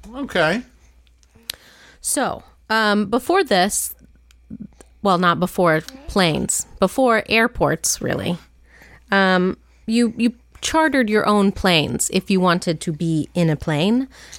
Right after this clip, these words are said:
Speaker 2: but mostly people who were in a plane were, um, like, on exhibition, right? <laughs>
Speaker 1: Yeah.
Speaker 2: It wasn't really for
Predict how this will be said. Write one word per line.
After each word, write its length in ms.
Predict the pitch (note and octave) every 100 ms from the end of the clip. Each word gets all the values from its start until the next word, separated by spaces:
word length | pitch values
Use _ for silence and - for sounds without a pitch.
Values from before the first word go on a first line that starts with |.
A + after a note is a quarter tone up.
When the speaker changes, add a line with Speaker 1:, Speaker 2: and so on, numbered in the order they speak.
| -
Speaker 2:
but 200 | - G3
mostly 520 | G3+ G3+ G#3 - G#3+ G3+
people 380 | - G3 F#3
who 120 | F3 F3+
were 120 | E3+
in 180 | - F3+
a 60 | F#3+
plane 540 | - G#3+ A3 A#3 A#3+ -
were, 640 | F#3 F3 F3+ E3+ D#3 D#3 - -
um, 420 | E3+ D#3 D3+ D#3+ _ _ _ _ _ - _ _ _ _ -
like, 420 | A3+ F3 D#3+ - -
on 180 | E3+ E3
exhibition, 720 | E3+ - F3 D#3+ - - D#3 - - _ -
right? 360 | F3+ D#3 G#3+ F#3+ C5+
<laughs> 60 | F4 F#4 D4 - -
Speaker 1:
Yeah. 200 | G#2 E2+
Speaker 2:
It 240 | G#4 -
wasn't 280 | C4+ D#4+ D4+
really 220 | C#4 A#3+
for 340 | A3+ G#3+ F#3